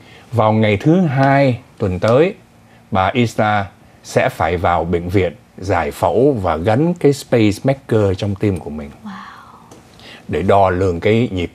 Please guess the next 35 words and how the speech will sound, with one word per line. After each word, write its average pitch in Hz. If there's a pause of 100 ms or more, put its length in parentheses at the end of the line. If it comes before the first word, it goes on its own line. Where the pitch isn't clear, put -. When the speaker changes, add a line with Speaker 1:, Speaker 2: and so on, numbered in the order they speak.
Speaker 1:
tim 101
và 87
đồng 85
thời 82
để 98
điều 104
chỉnh -
cái 123
nhịp 110
tim 92
của 82
bà. 78 (500)
Bởi 107
vì 101
bác 127
sĩ 113
nói 135
nếu 156
mà 147
không 127
gắn 131
cái 165 (140)
pacemaker 131
vào 98
trong 113
cơ 117
thể 90
của 101
bà 90
đó, 120 (360)
là 101
nhịp 92
tim 113
có 120
thể 85